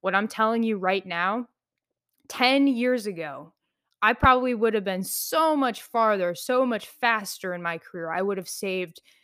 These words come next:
at least five years of bad advice. And I'm gonna talk about that a little bit more in, in a future podcast about bad advice and how to kind of navigate your, your way around that. But, uh, take me up on this offer.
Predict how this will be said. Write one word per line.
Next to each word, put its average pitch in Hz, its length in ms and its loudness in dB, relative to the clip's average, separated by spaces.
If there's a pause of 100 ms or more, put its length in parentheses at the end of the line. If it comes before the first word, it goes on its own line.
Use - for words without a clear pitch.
(120)
at 180 200 -2
least 285 360 0
five 214 380 2
years 190 420 -2 (100)
of 175 320 -2
bad 190 240 4
advice. 180 680 -4 (540)
And 185 280 -4
I'm 190 160 0
gonna 190 140 -2
talk 175 260 -6
about 170 260 -2
that 170 300 0
a 175 60 -8
little 185 240 -2
bit 175 200 -2
more 185 420 -4
in, 175 340 -8
in 190 80 -12
a 175 60 -8
future 185 360 -10
podcast 202 800 -4
about 175 320 -4
bad 170 180 -4
advice 170 580 -6 (540)
and 170 220 -8
how 190 220 0
to 180 240 -4
kind 180 180 -10
of 165 80 -10
navigate 175 540 -4
your, 170 340 -8
your 170 160 -6
way 170 200 -4
around 165 380 -6
that. 269 300 -2 (100)
But, 190 220 -2 (160)
uh, - 60 -8 (1500)
take 320 200 2
me 269 120 8
up 208 160 4
on 180 140 2
this 165 180 -10
offer. 147 440 -10